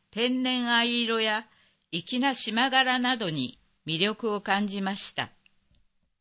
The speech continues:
松阪木綿手織センターでは、二種類の機織り体験、一時間程度と四五時間程度のコースを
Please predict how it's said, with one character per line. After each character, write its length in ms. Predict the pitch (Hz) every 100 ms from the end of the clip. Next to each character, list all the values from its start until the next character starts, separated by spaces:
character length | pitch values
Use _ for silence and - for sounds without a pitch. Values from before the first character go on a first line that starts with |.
| _ _ _ - _
松 360 | 165 196 - 302
阪 200 | 294 175
木 160 | 175
綿 240 | 196 254 247
手 160 | 233
織 180 | 233 233
セ 220 | 226 220
ン 80 | 208
タ 200 | - 139
ー 60 | 127
で 160 | 143
は、 240 | 135 120 - _ _ _ _ -
二 140 | 208
種 180 | - 320
類 220 | 294 196
の 140 | 156
機 280 | 156 170 214
織 180 | 220 214
り 60 | 202
体 260 | 196 180
験、 280 | - 135 - _ _ _ _ _ _ _ _ -
一 300 | 180 - 262
時 140 | 277
間 260 | 254 247 240
程 260 | 247 226
度 140 | 175 151
と 320 | - 143 156 _ _ _
四 220 | - 240
五 140 | 240 311
時 140 | 285
間 240 | 285 285
程 220 | 285 285 233
度 160 | 170
の 120 | 147
コ 240 | 143 226 214
ー 40 |
ス 220 | - 156
を 220 | 139 120